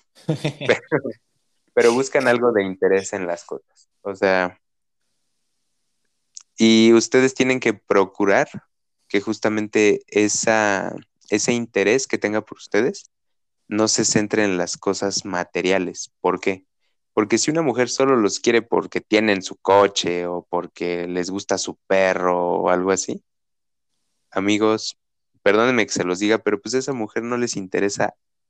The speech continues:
Speaker 2: estar con ustedes, les interesa lo que
Speaker 1: Estar con
Speaker 2: ustedes
Speaker 1: sus
Speaker 2: les pueden
Speaker 1: cosas.
Speaker 2: dar, lo
Speaker 1: Estar
Speaker 2: que
Speaker 1: con
Speaker 2: ustedes
Speaker 1: tus,
Speaker 2: les pueden
Speaker 1: con
Speaker 2: brindar.
Speaker 1: sus, con sus Urus tuneados, amigos del América. Así que no sean
Speaker 2: Sí,
Speaker 1: pendejos,
Speaker 2: amigos.
Speaker 1: no sean güeyes.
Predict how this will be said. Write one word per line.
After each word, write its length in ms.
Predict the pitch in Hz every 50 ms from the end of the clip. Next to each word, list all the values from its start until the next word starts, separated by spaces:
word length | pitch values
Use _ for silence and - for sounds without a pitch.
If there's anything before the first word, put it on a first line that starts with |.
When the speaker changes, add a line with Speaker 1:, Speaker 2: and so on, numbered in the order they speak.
| _ - - - - - _ _ _ _ _ _ _
Speaker 2:
estar 420 | - 104 - - - 117 113 110 -
con 240 | - - 107 101
ustedes, 640 | 98 95 92 - _ - 147 160 135 107 101 101 - 104
les 180 | 101 98 98
interesa 580 | 110 101 98 110 104 110 113 - 131 127 - - _ _ _ _ _
lo 160 | 110 110 214
que 140 | 180 135 113
Speaker 1:
Estar 180 | 110 127 127 120
con 100 | 156 170
Speaker 2:
ustedes 80 | 160 120
Speaker 1:
sus 80 | 113 98
Speaker 2:
les 60 | -
pueden 320 | - 127 113 104 101 113 98
Speaker 1:
cosas. 20 |
Speaker 2:
dar, 160 | 90 90 - - _ _ _ _ _ _ _ _ _ _ _ _ _ _ _
lo 60 | -
Speaker 1:
Estar 200 | 131 - - 151
Speaker 2:
que 60 | 147 160
Speaker 1:
con 60 | 170
Speaker 2:
ustedes 160 | 147 147 143
Speaker 1:
tus, 120 | 120 107
Speaker 2:
les 80 | - -
pueden 160 | - 117 113 113
Speaker 1:
con 140 | 131 127
Speaker 2:
brindar. 300 | 120 95 135 123 120 95
Speaker 1:
sus, 260 | - - - - - _ _ _ _ _
con 180 | - - 127 120
sus 140 | 120 117
Urus 200 | 160 160 160 156
tuneados, 500 | 156 - 117 123 135 139 139 123 - -
amigos 260 | 110 110 113 113 110 107
del 120 | 110 107
América. 560 | 110 113 117 120 117 113 107 - 107 104 104 _ _ _ _ _ _ _ _ _ _ _ _ _
Así 160 | - - -
que 80 | _ 135
no 80 | 131
sean 160 | 131 - 139 131
Speaker 2:
Sí, 60 | 120
Speaker 1:
pendejos, 300 | 117 117 120 117 110 -
Speaker 2:
amigos. 160 | - - 92 -
Speaker 1:
no 100 | 151 143
sean 200 | 147 139 139 135
güeyes. 460 | 147 175 185 208 226 214 - - _